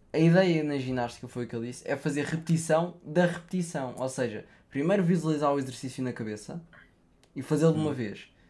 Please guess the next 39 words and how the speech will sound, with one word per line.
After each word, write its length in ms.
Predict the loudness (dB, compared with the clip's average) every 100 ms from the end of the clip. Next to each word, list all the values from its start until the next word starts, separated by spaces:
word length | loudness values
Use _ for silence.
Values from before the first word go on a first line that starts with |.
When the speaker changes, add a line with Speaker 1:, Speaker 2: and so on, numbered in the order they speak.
| _ _
Speaker 1:
Depois 240 | 2 2
de 60 | 2
o 40 |
fazermos 340 | 0 2 2
Speaker 2:
Uhum. 60 | 4
Speaker 1:
uma 100 | 4
vez, 420 | 2 -2 -2 -8 -2
já 160 | 4
o 80 | 4
tivemos 380 | 4 0 0 -2
na 140 | -2
cabeça, 540 | 0 0 0 -2 -6 -12 _ -8
mentalmente, 680 | -6 -2 -2 -2 -6 -12 -16 _ _ _ _ _
e 60 | 4
já 140 | 6
o 40 | 6
fizemos 340 | 4 0 0
uma 140 | 0 2
vez. 260 | 0 -2
Quer 100 | 0
dizer 120 | 0 0
que 60 |
nós 120 | 0
já 120 | 2 2
temos 380 | 2 0 -4 -14 -20 -20 -20 _ 0
dois 340 | 4 4 2
tipos 520 | 0 -2 -2 -6 -6
de 80 | -2
visualização 840 | 2 2 2 2 0 0 0 -2 -2
em 120 | 0
que 60 | 2
nos 120 | 2
podemos 300 | 2 2 2
basear. 460 | 2 2 2 2 0
E 60 |
quando 280 | 0 0 0
formos 280 | -2 -2 -2
fazer 180 | 0 0
novamente, 580 | 0 0 -2 -2 -4